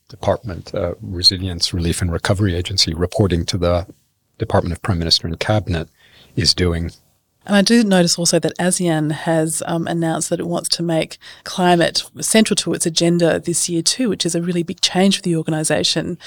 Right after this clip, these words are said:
Speaker 2: So it does seem that, that things are changing in Southeast Asia, but what does Southeast Asia really need, uh, to make a difference to its, both its climate impact and its ability to, to restrain its own emissions?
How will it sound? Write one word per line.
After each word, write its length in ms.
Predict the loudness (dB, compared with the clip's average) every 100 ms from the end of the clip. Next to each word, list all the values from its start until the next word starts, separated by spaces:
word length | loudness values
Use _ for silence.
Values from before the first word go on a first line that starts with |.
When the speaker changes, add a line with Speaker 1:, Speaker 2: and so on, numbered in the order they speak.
| -16 -16 -18 -10
Speaker 2:
So 220 | 0 2
it 220 | 2 0
does 240 | 0 0 0
seem 500 | 2 2 2 -2 0
that, 280 | 2 2 -2 _ -2
that 200 | -2 2
things 260 | 2 4
are 140 | 4 4
changing 600 | 2 0 0 -2 -4 -6
in 140 | -6
Southeast 480 | -4 -2 -2 -4 -2
Asia, 380 | 0 2 2 0 -4 -20 -14
but 160 | -14 -6
what 160 | 2
does 160 | 4 4
Southeast 440 | 2 2 2 0
Asia 220 | 0 -2 -4
really 380 | -2 0 0
need, 540 | 0 0 0 -2 -2 -6 -12 -20 -10
uh, 100 | -8
to 180 | -4 0
make 200 | 0 0
a 40 |
difference 680 | -2 0 0 2 0 0 -4
to 200 | -2 -2
its, 180 | -2 -4 -8 0
both 200 | 0 0
its 220 | -4 -4 -6
climate 280 | -2 2 2
impact 500 | 2 -2 0 -2 0
and 80 | -4
its 100 | -2
ability 360 | -4 -2 -2 0
to, 160 | -2
to 180 | -2 -2
restrain 420 | -2 -2 2 2
its 140 | 2 2
own 100 | 2
emissions? 640 | 2 2 0 0 -4 -6